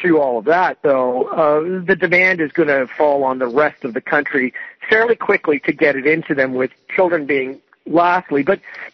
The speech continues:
and I think there's a real issue that's going on here that we're really not talking about, and that goes back to what is the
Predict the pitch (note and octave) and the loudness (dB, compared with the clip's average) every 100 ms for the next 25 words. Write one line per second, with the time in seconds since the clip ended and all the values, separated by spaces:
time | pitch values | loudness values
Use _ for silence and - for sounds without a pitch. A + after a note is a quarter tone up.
0 | - - A3+ A3 A3 C#4+ D4 B3 G3+ G3 | -6 0 2 2 0 0 0 0 2 2
1 | D#3 D3+ - D3 C#3 C3+ D#3 D3 C#3 C#3+ | 2 0 2 2 2 0 0 0 2 0
2 | D#3 D#3 C3 C3+ D3+ D3+ F3+ G#3 D#3+ D3+ | 0 0 2 2 2 2 2 2 0 0
3 | D#3+ - - B2 - B2 A2+ A2+ G#2+ C#3 | 0 -2 -2 -2 -2 -8 -6 -4 -2 0
4 | D3 E3+ F3 G#3 - D#3+ D3 - - C#3+ | 2 0 0 -2 0 0 0 -2 0 0
5 | - - - - - _ D#4+ F#4+ F3 G#3 | 0 -12 -16 -16 -18 _ -10 -4 2 4
6 | C#4 C#4 B3 G3+ F#3+ | 2 0 0 -2 -2